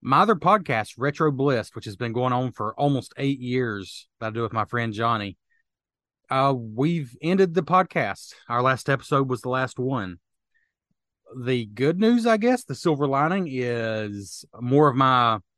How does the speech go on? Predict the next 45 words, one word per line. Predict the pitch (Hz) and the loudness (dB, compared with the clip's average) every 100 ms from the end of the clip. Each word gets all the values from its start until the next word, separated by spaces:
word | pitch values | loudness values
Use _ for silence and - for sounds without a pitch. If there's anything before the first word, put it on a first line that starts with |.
| _ _ _ _ _ | _ _ _ _ _
quote-unquote | 160 156 135 143 143 | 4 6 6 0 -2
creative | 123 143 143 127 | -2 -2 0 0
energy | 151 160 120 | -2 -2 -4
is | 117 | -6
gonna | 110 120 | -4 -2
go | 120 123 | 0 0
into | 113 | 0
this | 135 - | 0 -2
show. | - 107 120 - _ _ _ _ _ _ _ _ _ | -2 -2 -2 -6 _ _ _ _ _ _ _ _ _
I | - 139 | -2 0
even | 135 131 123 | 2 2 0
made | 131 127 | 0 0
an | |
announcement | 123 127 139 135 - 143 139 | -2 -2 -2 -2 -2 -2 -2
on | 135 135 127 123 123 | -2 0 0 -2 -4
social | - 165 - 156 | 0 2 2 2
media | 151 151 147 | 4 4 2
that | 123 117 107 - _ _ _ _ _ _ | 0 -2 -6 -10 _ _ _ _ _ _
I'm | 123 110 | -6 0
probably | 143 156 170 | 2 4 4
gonna | 151 131 | 4 2
start | - 143 131 | 2 0 0
doing | 135 120 | -2 0
more | 123 151 | 2 2
than | 139 | 0
just | 127 127 - - | -2 -6 -10 -2
covering | 143 135 120 | 2 2 0
board | 113 143 147 | 0 0 2
games. | 156 151 131 | 0 0 -2
I | 123 | -6
mean, | 113 104 - _ _ _ _ | -8 -10 -14 _ _ _ _
to | - | -2
be | 135 | 2
fair, | 151 131 | 4 2
we | 117 | 2
already | 120 113 | 0 0
spent, | - 123 113 | -4 -10 -6
like, | 107 | -6
an | 110 | -6
hour | 104 110 107 | -6 -2 -2
talking | 98 117 110 | -4 -6 -4
about | 101 107 | -4 -4
my | 107 | -4
bad | 95 110 104 90 | -4 -2 -4 -6
feet | - 110 104 | -10 -10 -10